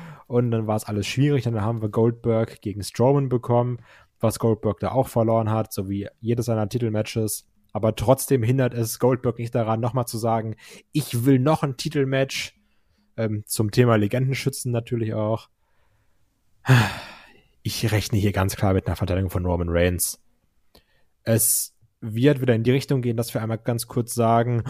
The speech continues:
„Ach du Kacke.“ Weil, weil es geht direkt wieder los. Goldberg, wie er so ist, rennt direkt in Roman Reigns, Roman, in Roman Reigns rein.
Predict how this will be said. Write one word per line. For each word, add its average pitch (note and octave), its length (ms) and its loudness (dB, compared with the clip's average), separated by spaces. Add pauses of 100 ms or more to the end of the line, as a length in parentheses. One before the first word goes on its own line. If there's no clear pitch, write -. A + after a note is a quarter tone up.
(520)
„Ach - 120 -6
du - 100 -6
Kacke.“ D3+ 480 2 (440)
Weil, A#2 460 4
weil D3 120 10
es A#2 160 4
geht C3 140 2
direkt B2 140 2
wieder A#2+ 160 6
los. C3+ 300 6
Goldberg, B2 480 4
wie B2 60 4
er A#2+ 80 6
so A#2+ 80 0
ist, A#2+ 260 0
rennt B2 220 -2
direkt B2 240 -4
in A#2 100 -4
Roman A#2 260 4
Reigns, A2+ 640 -2 (180)
Roman, A#2+ 400 2 (140)
in A#2 140 -2
Roman B2+ 540 4 (140)
Reigns A2 480 0 (120)
rein. G#2+ 580 0